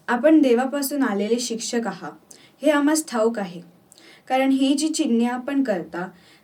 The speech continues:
ती देव बरोबर असल्यावाचून कोणालाही करता येत नाहीत." येशू त्याला म्हणाला, "मी तुम्हाला खचित खचित सांगतो,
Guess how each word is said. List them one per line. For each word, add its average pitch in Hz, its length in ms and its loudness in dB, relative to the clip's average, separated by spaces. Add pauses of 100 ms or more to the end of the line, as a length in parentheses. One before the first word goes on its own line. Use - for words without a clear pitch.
ती 294 100 0
देव 262 280 0
बरोबर 254 460 0
असल्यावाचून 233 720 -2
कोणालाही 233 600 -2
करता 214 320 -4
येत 214 260 -6
नाहीत." 175 400 -12 (920)
येशू 233 260 2
त्याला 233 280 0
म्हणाला, 180 440 -6 (720)
"मी 302 60 0
तुम्हाला 311 440 4
खचित 269 380 -2
खचित 285 340 -4
सांगतो, 180 500 -6